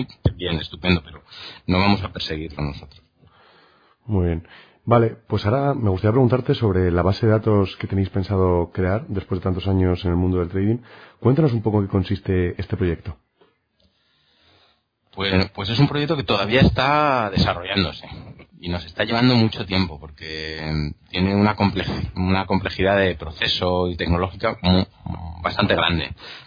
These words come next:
Speaker 1: porque maneja una enorme cantidad de datos. Eh, entonces, la base de datos es, es muy grande, ¿sabes? Y se necesita un proceso en paralelo y muchas, para los cálculos y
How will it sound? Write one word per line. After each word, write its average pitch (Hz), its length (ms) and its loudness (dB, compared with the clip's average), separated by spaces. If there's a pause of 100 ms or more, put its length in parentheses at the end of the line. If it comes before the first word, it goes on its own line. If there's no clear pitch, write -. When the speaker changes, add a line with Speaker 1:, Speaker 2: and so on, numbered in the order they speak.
Speaker 1:
porque - 260 -6
maneja 98 640 2
una 98 640 -4
enorme 95 300 -2
cantidad 85 400 0
de 82 100 -2
datos. - 480 -6 (160)
Eh, 76 360 -10
entonces, 85 840 -6
la 73 100 -4
base 85 220 -4
de 87 80 -4
datos 82 720 -4 (240)
es, - 720 -14
es - 60 -14
muy 82 180 0
grande, 101 540 2
¿sabes? - 340 -4
Y 80 240 -18 (960)
se - 200 4
necesita 78 960 -2
un 73 360 -8
proceso 80 680 -10
en 76 80 -4
paralelo 92 720 -2
y 80 180 -16
muchas, 82 460 -10 (100)
para 71 140 -14
los 76 140 -14
cálculos 82 580 -8
y 71 220 -20